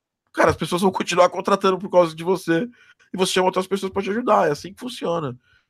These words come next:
Uma coisa não quer dizer outra, entendeu? Você não precisa fazer todo um site, uma produtora pra começar a oferecer esse trabalho. Já continua, começa a oferecer esse trabalho igual você já faz hoje, entendeu? É, eu acho que tem muita questão relacionada a esse tipo de, de,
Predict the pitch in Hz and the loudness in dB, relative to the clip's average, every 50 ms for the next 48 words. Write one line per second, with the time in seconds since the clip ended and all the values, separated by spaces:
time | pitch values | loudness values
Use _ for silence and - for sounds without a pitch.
0 | _ _ - 170 175 - 202 214 208 214 208 202 208 202 185 175 190 185 170 160 | _ _ 0 0 2 4 4 4 4 4 -2 0 2 2 2 2 2 2 4 4
1 | 151 123 123 117 - 123 117 120 135 - 160 160 175 160 - - 202 196 - 233 | 2 0 -4 -10 -10 -8 -6 -6 -6 -6 -6 -8 -8 -6 0 0 2 2 4 2
2 | 170 160 160 - - 190 190 202 190 - - 165 151 156 160 151 - 151 147 143 | 0 0 -6 -6 -6 -6 -6 -6 -10 -6 0 2 4 4 2 0 -2 -2 -2 -2
3 | 147 147 147 147 143 123 - 131 139 147 165 220 240 _ _ _ _ _ _ - | -2 -2 -4 -4 -4 -6 -4 0 0 0 0 0 -4 _ _ _ _ _ _ -4
4 | 170 170 - 190 196 196 190 196 190 190 - 185 180 190 180 175 - 190 185 175 | -4 -2 0 2 2 2 2 2 0 0 0 -2 -2 -2 -4 -6 -4 -2 0 2
5 | 165 175 170 151 131 - 135 - - 190 - - 262 277 311 - - - - - | 4 4 4 4 2 0 -4 -6 -8 -10 -10 -12 -12 -12 -12 -6 -4 -2 0 0
6 | 190 - 254 - 208 220 220 214 196 - - 190 180 185 175 180 185 175 175 202 | -2 -2 -4 -6 -4 -4 -4 -6 -8 -8 -6 -6 -2 -2 -4 -4 -4 -6 -6 -8
7 | 175 - - - _ _ _ _ _ _ _ _ - 151 165 - - 190 190 185 | -12 -14 -14 -16 _ _ _ _ _ _ _ _ -2 -2 -2 0 2 0 0 2
8 | 170 180 185 180 165 143 131 123 - 127 120 127 135 139 135 - _ _ _ _ | 2 2 2 2 0 -2 -6 -12 -12 -10 -4 -2 -2 -2 -2 -4 _ _ _ _
9 | _ _ _ - - - - _ _ - - 127 135 135 131 - 156 160 170 180 | _ _ _ -10 -10 -10 -10 _ _ -10 -4 -2 -2 -2 -2 0 4 4 4 4
10 | - - - - 190 185 190 185 190 214 247 285 - - 349 214 220 - 196 190 | 2 -4 -12 -14 -14 -12 -12 -12 -8 -8 -8 -8 -2 2 2 2 2 2 0 0
11 | 190 - - - 180 185 185 175 160 156 156 156 151 - 156 151 147 143 143 139 | 0 0 0 0 2 2 2 2 2 2 2 0 0 -2 -8 -4 0 2 2 2
12 | 135 139 135 135 135 139 139 - - 151 143 - 139 123 127 135 135 131 127 127 | 4 4 4 4 4 2 -4 -6 -10 -12 -10 -10 -12 -10 -8 -6 -4 -2 -2 -2
13 | 120 120 123 _ _ _ _ _ _ _ _ _ _ - 123 131 127 127 127 123 | -2 -4 -8 _ _ _ _ _ _ _ _ _ _ -12 -8 -6 -4 -4 -4 -4
14 | 123 123 120 | -4 -6 -6